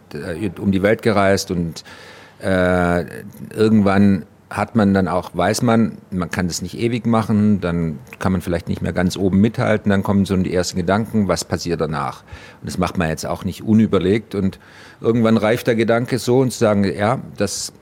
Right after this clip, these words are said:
war's jetzt und jetzt möchte ich mich anderen Dingen widmen, hab andere Interessen oder kommt auch Familie und Kinder und dann auch logischerweise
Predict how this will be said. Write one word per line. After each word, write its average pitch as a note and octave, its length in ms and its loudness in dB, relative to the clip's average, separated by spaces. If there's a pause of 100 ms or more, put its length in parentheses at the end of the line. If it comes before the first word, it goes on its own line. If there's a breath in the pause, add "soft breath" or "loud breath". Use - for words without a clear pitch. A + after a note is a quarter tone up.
war's F2+ 400 0
jetzt D#3 340 -2
und A2+ 280 0
jetzt - 240 -6
möchte G#2+ 280 -2
ich G2+ 120 -8
mich G2 260 -6
anderen A2+ 320 4
Dingen A2+ 300 0
widmen, G#2+ 580 0
hab - 220 -6
andere G#2 260 4
Interessen G2 500 0
oder F2 200 2
kommt F#2+ 300 -2
auch D2+ 120 -4
Familie G#2+ 600 2
und G2 180 -2
Kinder A2+ 460 2
und G2+ 140 4
dann G2 220 2
auch F#2 320 -4
logischerweise G#2 680 -2